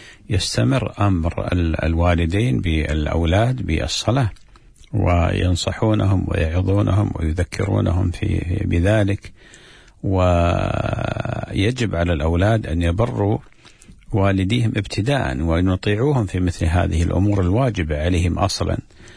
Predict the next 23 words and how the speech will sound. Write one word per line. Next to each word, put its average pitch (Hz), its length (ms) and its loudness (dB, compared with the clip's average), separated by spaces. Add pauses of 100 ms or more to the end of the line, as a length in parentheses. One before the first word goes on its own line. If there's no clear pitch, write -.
(400)
وأسأل 107 480 0
الله 98 220 2
تعالى 92 540 0
أن 90 100 0
يكتب 92 360 -2
العافية 82 1000 0
والصحة - 1700 -2
للأخ 80 400 0
الفاضل 82 460 0
أبو - 140 -6
خليفة، 87 500 -2
وأسأل 82 240 -4
الله 82 120 0
جل 85 260 0
وعلا 87 460 2 (580)
أن 92 60 2
يكتب 85 340 -2
له 82 220 0
الأجر 90 420 0
وأن 85 200 0
يعلي 87 280 0
له 76 180 0
المنزلة. 78 460 0